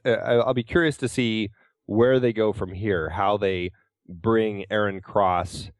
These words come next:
and and Marta Shearing back into the story, if they do at all, in subsequent Bourne stories and how they end up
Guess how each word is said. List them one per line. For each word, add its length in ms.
and 600
and 240
Marta 460
Shearing 600
back 380
into 300
the 120
story, 600
if 260
they 160
do 260
at 80
all, 340
in 480
subsequent 840
Bourne 600
stories 920
and 160
how 380
they 220
end 300
up 300